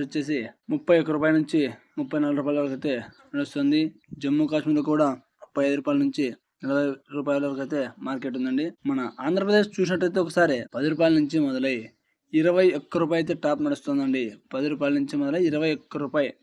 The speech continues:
టాప్ నడుస్తుంది. ఎక్కడ అంటే ఈస్ట్ గోదావరి జిల్లా అంబాజీపేట మార్కెట్ అండి. ఈస్ట్ గోదావరి జిల్లా అంబాజీపేట మార్కెట్ అయితే ఈ విధంగా రేట్లు నడుస్తుంది. ఈ వీడియో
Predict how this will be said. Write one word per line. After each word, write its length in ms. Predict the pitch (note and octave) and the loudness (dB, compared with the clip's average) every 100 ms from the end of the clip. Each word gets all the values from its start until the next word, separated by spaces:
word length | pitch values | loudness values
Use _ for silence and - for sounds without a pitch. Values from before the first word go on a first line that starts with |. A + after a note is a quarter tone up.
| _ | _
టాప్ 180 | C3+ C3+ | -6 -4
నడుస్తుంది. 460 | C#3 C3+ - C3+ D#3+ F3 - - _ - | -4 -4 -4 -2 -2 -4 -10 -20 _ -10
ఎక్కడ 220 | C#3 - F#3 F3 | -6 2 4 4
అంటే 200 | E3 F3 B2+ - _ _ D#3+ | 4 2 0 -6 _ _ 0
ఈస్ట్ 200 | E3+ - E3+ | 0 0 2
గోదావరి 260 | E3+ E3 D#3+ | 2 2 0
జిల్లా 200 | E3 E3 B2+ | 2 2 0
అంబాజీపేట 600 | D3 D#3+ D#3 D3+ D3+ C#3+ D3 | 0 2 2 0 -2 -2 -2
మార్కెట్ 300 | C#3+ C#3 C#3 C#3 | -2 -4 -6 -2
అండి. 160 | D3 F#3+ - _ _ _ _ C#3 | 0 0 -4 _ _ _ _ -6
ఈస్ట్ 160 | C#3+ C#3+ | -6 -4
గోదావరి 280 | C#3+ D3 C#3+ | -2 0 0
జిల్లా 200 | C#3 D3+ F#3+ - _ _ - | -2 -2 -4 -6 _ _ -8
అంబాజీపేట 500 | C3+ C#3 C#3 C3+ C3 C3+ | -2 -2 -2 -4 -6 -6
మార్కెట్ 280 | C3+ C#3 C3+ | -6 -8 -8
అయితే 160 | C#3+ D#3+ A#2+ - _ _ _ _ | -4 -4 -4 -8 _ _ _ _
ఈ 40 | C#3 | -4
విధంగా 280 | C#3 C#3 C#3 C3 | 0 2 0 0
రేట్లు 180 | C3 C#3 | -2 -4
నడుస్తుంది. 420 | C3+ - C3+ C3+ D3+ - D#3 | -4 -4 -2 -2 -4 -4 0
ఈ 40 | E3 | 4
వీడియో 220 | E3+ F3+ | 6 6